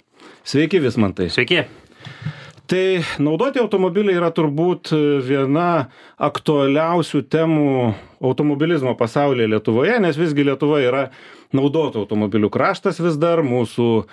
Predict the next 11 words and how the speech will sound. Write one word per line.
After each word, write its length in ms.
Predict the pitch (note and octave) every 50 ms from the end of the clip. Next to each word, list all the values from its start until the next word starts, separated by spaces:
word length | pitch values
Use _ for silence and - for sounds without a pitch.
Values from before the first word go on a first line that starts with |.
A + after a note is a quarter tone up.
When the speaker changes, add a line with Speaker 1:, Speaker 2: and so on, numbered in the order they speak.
| - - - - _ -
Speaker 1:
automobilių 640 | A#2+ A#2 A2 C3 A#2+ B2+ B2 A#2 C3+ C3 C3 A2+ -
parkas 960 | - B2+ B2+ C#3+ C#3+ C#3+ C#3+ - C#3 D3+ C#3 A2 - - - - - - - -
kone 300 | - B2 A#2 A#2 B2+ B2+ B2 -
penkiolikos 720 | - - G#2+ A2 G2+ - C#3 C#3 C3+ B2 A#2+ A#2+ G#2 - -
metų. 480 | A#2 A#2+ C#3 E3 F3 - - A3 A#3+ B3 A3 - - - - - - - - - -
Aišku, 380 | C#3+ E3 E3 - - D3 B2+ A2
dabar 460 | C3+ C3+ A#2+ A2+ D#3 F3 D#3+ C#3+ -
turbūt, 480 | - C3 A#2 A2 A2 C3 C3+ C3 - - - - - - -
e, 320 | B2+ B2 A#2 A#2 A#2 A2+
bent 400 | G2+ G#2 B2+ C3 C3+ C3+ C3+ -
jau 380 | A#2+ B2+ C3 C3 C3+ C3 A#2+